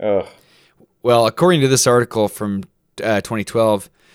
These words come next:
Speaker 2: there was never more than a cursory investigation into this insane outsourcing of murder by a government to private contractors. And it's not, you know, this isn't quite the same as the orphan program, but maybe it's even more disturbing since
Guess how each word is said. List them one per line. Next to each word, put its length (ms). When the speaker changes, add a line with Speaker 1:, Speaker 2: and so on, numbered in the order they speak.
Speaker 2:
there 120
was 140
never 220
more 280
than 160
a 160
cursory 480
investigation 720
into 120
this 200
insane 480
outsourcing 580
of 60
murder 280
by 180
a 120
government 520
to 60
private 320
contractors. 880
And 120
it's 160
not, 320
you 80
know, 80
this 140
isn't 220
quite 200
the 80
same 260
as 140
the 100
orphan 300
program, 560
but 120
maybe 280
it's 160
even 180
more 200
disturbing 480
since 340